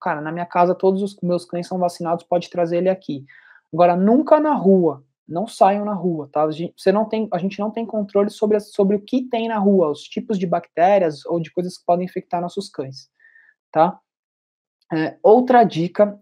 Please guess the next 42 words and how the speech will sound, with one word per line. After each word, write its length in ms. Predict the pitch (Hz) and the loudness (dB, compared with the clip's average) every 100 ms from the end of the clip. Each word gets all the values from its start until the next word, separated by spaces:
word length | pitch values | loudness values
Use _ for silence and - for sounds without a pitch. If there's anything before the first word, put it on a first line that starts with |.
| - | 0
é 60 | |
levar 280 | 175 180 196 | 0 2 0
em 80 | 202 | 0
alguns 280 | 202 202 196 | -2 -2 -2
lugares 320 | 190 180 180 | 2 2 2
mais 260 | 185 180 202 | -2 -2 -2
abertos, 500 | 185 151 127 _ _ | 0 0 -2 _ _
onde 180 | 160 165 | -8 -6
ele 120 | 180 | -6
terá 200 | 170 170 | -2 0
o 40 | 165 | 0
contato 420 | 175 170 156 156 | -2 -2 -2 -2
com 140 | 170 | -6
outros 320 | 170 165 170 165 | -2 -2 -4 -8
animais 640 | 175 180 165 180 214 - _ _ | -6 -4 -2 -2 -2 -8 _ _
e 80 | - | -6
ter 260 | 196 202 196 | 0 2 2
outras 360 | 185 190 196 202 | 4 4 2 -4
companhias. 600 | 196 196 202 151 127 _ _ _ | -4 -2 -4 -4 -10 _ _ _
Lugares 340 | 180 190 220 233 | 2 4 4 4
onde 280 | 233 196 202 | -2 2 2
há 100 | 185 | 2
muita 340 | 185 233 240 | -2 2 2
grama, 380 | 202 175 190 196 | 2 2 2 2
árvores. 680 | 165 160 135 123 - - _ | 2 0 0 -8 -20 -20 _
O 60 | 165 | -8
cão 320 | - 208 208 _ _ | -2 -2 -2 _ _
precisa 480 | 196 196 - 196 202 | -2 -2 -2 -4 -2
farejar. 480 | 208 208 185 135 | 0 2 0 -4
Ao 120 | 139 165 | -8 -8
contrário 500 | 202 202 208 208 226 | -6 -2 2 2 2
do 80 | 226 | -2
que 140 | 208 | -6
dizem 400 | 170 185 190 202 | -4 -4 -2 -4
sobre 460 | 202 196 175 170 175 | -4 -2 -2 -2 -4
o 80 | |
cão 260 | 175 - 175 | -4 -6 -8
cheirar 460 | 170 170 170 156 - | -4 -2 -2 -2 -4
tudo 180 | 202 185 | -4 -2
na 140 | 165 | -4
rua, 460 | 135 170 202 165 - _ _ _ | -2 2 4 2 -4 _ _ _
na, 300 | 151 156 - | -8 -6 -8